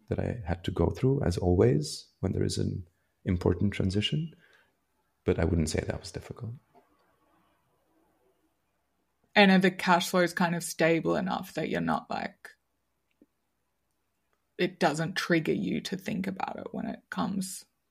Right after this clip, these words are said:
Speaker 2: through to you?
Speaker 1: So far, no. Like, I don't know, right? Um, because you never know what's happening with a business. Um,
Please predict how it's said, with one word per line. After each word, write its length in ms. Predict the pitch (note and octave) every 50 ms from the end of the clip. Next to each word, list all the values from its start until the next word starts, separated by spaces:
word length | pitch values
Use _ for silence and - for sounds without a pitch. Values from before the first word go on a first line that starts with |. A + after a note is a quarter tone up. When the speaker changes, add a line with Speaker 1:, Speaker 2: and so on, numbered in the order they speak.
| _
Speaker 2:
through 240 | - - F#3 F3 - -
to 120 | - -
you? 120 | - - - _ _ _ _ _ _ _ _ _ _ _ _ _ _ _ _ _ _ _ _ _ _ _ _ _ _ _ _ _ _ _ _ _ _ _ _ _ _ -
Speaker 1:
So 280 | - - - G2+ F#2+ G2+
far, 400 | - - G2 E2+ F2+ G#2 A2+ -
no. 380 | - E2 D2 B1+ - C#2+ - - - - -
Like, 520 | - - - - - - - - - - -
I 100 | - F2
don't 160 | F#2 F2 D#2+ D#2
know, 300 | D#2 D2 D2 C#2 D2 -
right? 260 | - C#2+ D#2 E2+ - - - - - -
Um, 540 | E2 D#2 C#2+ C#2+ C#2 C#2 C#2 C2+ C2+ - - - - -
because 500 | - - - E2+ D2 - - - - -
you 140 | - F2+ E2
never 240 | D#2 D#2 D2+ - A2+
know 200 | - - C2+ C#2
what's 180 | C#2 - -
happening 340 | - C#2 - - C#2+ C#2+ C#2+
with 140 | C#2 C#2 -
a 60 | -
business. 680 | - - - - C#2 C2 B1+ - - - - - - - _ -
Um, 560 | - C2 C2 C2+ C#2 C#2 - - - - -